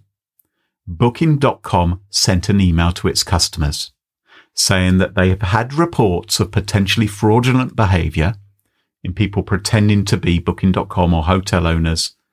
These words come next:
And they sent out this piece of advice. Now, I'm not gonna go into all the details. You can read on my website exactly what they wrote because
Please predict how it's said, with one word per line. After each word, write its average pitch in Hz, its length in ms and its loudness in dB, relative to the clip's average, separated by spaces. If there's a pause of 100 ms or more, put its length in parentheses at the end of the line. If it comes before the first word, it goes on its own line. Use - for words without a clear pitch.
(800)
And 120 120 0
they 131 80 4
sent 147 300 0
out 104 220 -2
this 95 180 -8
piece 95 260 -2
of - 60 -8
advice. 85 360 0
Now, 113 100 2
I'm 123 60 2
not 165 120 0
gonna 156 140 2
go 143 100 2
into 120 200 -2
all 117 60 2
the 98 80 -4
details. 98 380 0
You 101 60 -2
can 110 120 4
read 139 220 2
on 117 100 4
my 107 160 2
website 95 480 0
exactly 98 520 -2
what 85 200 0
they 85 140 2
wrote 82 400 0
because 87 400 -2